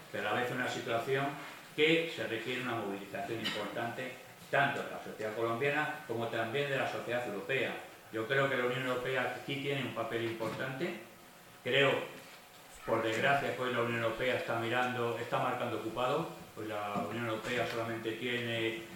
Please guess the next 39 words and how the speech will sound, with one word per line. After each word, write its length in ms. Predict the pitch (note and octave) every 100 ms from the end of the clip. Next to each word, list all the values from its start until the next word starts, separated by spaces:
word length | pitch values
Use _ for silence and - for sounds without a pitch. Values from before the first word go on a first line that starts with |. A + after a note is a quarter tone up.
| -
eh, 460 | A2 A2 A2 A2+ -
oído, 460 | A2+ B2+ C3 B2 A2+
vista, 320 | B2+ A#2+ -
etcétera, 400 | A2+ C3+ C3+ -
para 140 | G#2+ G#2+
el 60 |
conflicto 400 | A2 A#2+ A#2 A2+
de 240 | G#2+ G#2+ G#2+
Ucrania, 440 | - C#3 C#3+ E3+
es 80 | -
decir, 220 | - - -
para 260 | - - - - - -
la 80 | F2+
agresión 500 | F2 F2 - A#2+ A2
de, 320 | G#2+ G#2 G#2 - -
al 80 | G2+
pueblo 280 | A2+ A#2 A2+
ucraniano, 640 | A2 A2 B2+ C#3+ E3 G3+ - - - - A2+ - - -
pero 400 | C#3 C#3 E3 -
que 360 | A2+ A2 A2 -
el 160 | A2+ G#2+
conflicto 580 | G#2+ G2+ A#2 A#2 A#2 A2+
de 140 | A2
Colombia 460 | A2 A#2+ B2 B2 A2+
ya 140 | A#2
hace 100 | A2+ G#2
mucho 160 | - G#2+
tiempo 480 | G#2+ G#2+ A#2+ A#2+ - -
que 100 | G#2
lo 100 | F#2+
tiene 160 | G#2 G#2+
abandonado 580 | F#2+ F2+ F#2 G2 G2 G#2 - -
y 60 | -
que 100 | F#2
no 100 | G2+
está 200 | - -
haciendo 280 | A2 G2+
ningún 280 | F#2+ F#2 G2
esfuerzo 560 | F2+ - G2 G2 A2